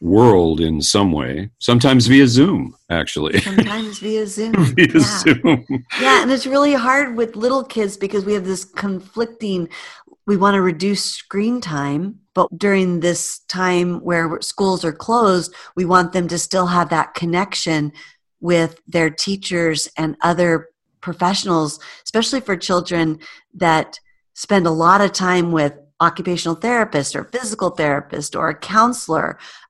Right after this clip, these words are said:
Speaker 2: or even like we were talking about Barb Avila, that's their person who grounds them. So we're kind of this balancing act between screen time and actually connecting. But then for me, I want kids to play,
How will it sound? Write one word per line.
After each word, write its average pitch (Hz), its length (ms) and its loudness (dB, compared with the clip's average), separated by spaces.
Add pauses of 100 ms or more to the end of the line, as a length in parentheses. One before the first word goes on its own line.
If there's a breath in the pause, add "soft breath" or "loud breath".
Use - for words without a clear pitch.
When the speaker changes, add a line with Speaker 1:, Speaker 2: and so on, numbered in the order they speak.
Speaker 2:
or 180 160 4
even 202 220 2
like 175 200 2
we 175 120 0
were - 20 -4
talking 175 180 -2
about 170 160 -2
Barb 165 240 0
Avila, 175 540 0
that's 165 380 -2
their 165 420 -2 (260 loud breath)
person 202 380 -4
who 160 160 -2
grounds 175 540 -2
them. 139 280 -4 (260 soft breath)
So 180 200 2
we're 175 460 0
kind 185 200 -4
of 170 120 -4
this 170 180 -6
balancing 175 600 -2
act 156 260 -6
between 156 640 -4 (760 loud breath)
screen 233 460 -2
time 147 600 -6 (580)
and 151 420 -2 (160)
actually 156 380 -4
connecting. 147 800 -6 (200 loud breath)
But 165 120 -6
then 190 160 2
for 185 160 -2
me, 202 480 -2 (160 loud breath)
I 196 60 0
want 202 200 0
kids 220 280 -4
to 180 100 -4
play, 170 760 -2